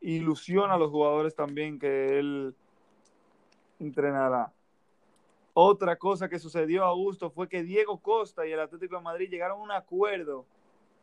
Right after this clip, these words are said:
para dejarse. Básicamente no fue un divorcio feo, pero sí se divorciaron. Ya está gente libre, Diego Costa, y puede llegar a cualquier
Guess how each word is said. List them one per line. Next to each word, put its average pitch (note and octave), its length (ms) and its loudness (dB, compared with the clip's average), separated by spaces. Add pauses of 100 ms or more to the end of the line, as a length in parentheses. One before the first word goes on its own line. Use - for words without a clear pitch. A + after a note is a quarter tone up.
(120)
para D3 240 0
dejarse. D3 520 0
Básicamente E3+ 720 -6
no F3 160 -4
fue F#3 100 -10
un G3 80 -6
divorcio F3 460 0
feo, G3 420 0 (480)
pero F3 180 2
sí G3+ 120 -2
se A3 140 8
divorciaron. F3+ 840 4
Ya E3 280 2 (260)
está E3+ 280 2
gente F3 300 0
libre, G3+ 340 2
Diego E3+ 260 -2
Costa, F#3 300 -2
y D#3+ 40 -4
puede G3 360 0
llegar G3 320 2
a F#3+ 80 0
cualquier F#3 640 -2